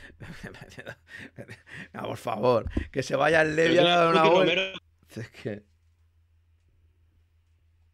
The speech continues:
Speaker 2: ¿Quién es Cuti Romero para pagar ciento cincuenta,
Speaker 1: Hombre,
Speaker 2: ciento setenta y cinco o cincuenta? Es que no
Speaker 1: ojo
Speaker 2: sé.
Speaker 1: las
Speaker 2: ¿Qué ha hecho?
Speaker 1: iniciales.
Speaker 2: ¿Qué ha hecho
Speaker 1: La-,
Speaker 2: Cuti Romero?
Speaker 1: las iniciales son C R, ¿eh? Le das el siete y es C R siete.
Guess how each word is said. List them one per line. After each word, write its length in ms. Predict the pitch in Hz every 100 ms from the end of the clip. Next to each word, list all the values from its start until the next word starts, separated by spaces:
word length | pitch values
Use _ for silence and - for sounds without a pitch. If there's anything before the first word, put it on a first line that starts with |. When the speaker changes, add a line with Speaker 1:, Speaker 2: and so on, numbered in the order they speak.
| _ _ _ _ _ _ _ _ _ -
Speaker 2:
¿Quién 140 | 160
es 80 | 160
Cuti 180 | 175 175
Romero 360 | 156 156 202 - 190
para 160 | 151 135
pagar 240 | 139 151
ciento 280 | 151 170 156
cincuenta, 340 | 143 143 135 -
Speaker 1:
Hombre, 220 | 147 175
Speaker 2:
ciento 180 | 151 143
setenta 140 | 123
y 40 |
cinco 180 | 175 190
o 80 | 151
cincuenta? 380 | 127 117 196 135
Es 40 |
que 60 | 139
no 80 | 139
Speaker 1:
ojo 180 | 139 175
Speaker 2:
sé. 40 |
Speaker 1:
las 120 | 190
Speaker 2:
¿Qué 40 | 196
ha 40 |
hecho? 100 | 180
Speaker 1:
iniciales. 520 | 165 196 196 143 - -
Speaker 2:
¿Qué 80 | 180
ha 20 |
hecho 120 | 180
Speaker 1:
La-, 60 | -
Speaker 2:
Cuti 280 | 180 180 151
Romero? 260 | 139 170 143 208
Speaker 1:
las 160 | 147 135
iniciales 320 | 147 156 190
son 180 | 202 202
C 260 | 143 190 175
R, 320 | 214 113 120
¿eh? 40 | - -
Le 100 | 123
das 100 | 135
el 100 | 160
siete 260 | 123 175 185
y 40 |
es 100 | 175
C 80 | 165
R 260 | 151 131 120
siete. 360 | 135 107 113